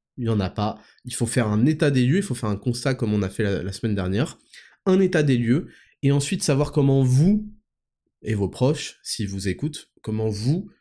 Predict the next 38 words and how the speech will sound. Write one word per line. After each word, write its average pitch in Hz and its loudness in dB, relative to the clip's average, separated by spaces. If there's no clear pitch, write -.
vous 113 0
allez 117 2
faire 131 0
au 120 4
mieux 143 6
avec 110 -2
le 110 0
jeu. 104 -6
Faut 143 0
jouer 110 0
le 113 -2
jeu. 101 -6
C'est - -10
comme 113 -2
ça, 120 0
je 139 -6
suis 110 -6
désolé, 107 0
ça 135 -4
peut 110 -8
paraître 98 -6
violent, 110 0
ça 113 -2
peut 98 -8
paraître, 95 -6
euh, 92 -6
incroyable 131 2
de, 104 2
de 101 -2
pessimisme, 127 2
de 110 0
ceci, 107 -6
cela, 131 -2
parce - -10
qu'on 117 -8
va 113 -6
toujours 160 -2
lutter, 147 0